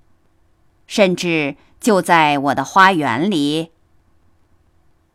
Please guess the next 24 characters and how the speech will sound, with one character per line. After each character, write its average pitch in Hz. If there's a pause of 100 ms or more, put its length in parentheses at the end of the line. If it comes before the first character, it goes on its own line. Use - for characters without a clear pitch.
(140)
这 202
个 143 (220)
我 208
可 208
从 156
来 151
没 151
听 165
说 170
过。 131 (1300)
看 139
来 131 (320)
读 147
书 208 (240)
可 160
以 151
知 175
道 131
一 156
些 151
事 151
情。” 101 (2250)
于 214
是 202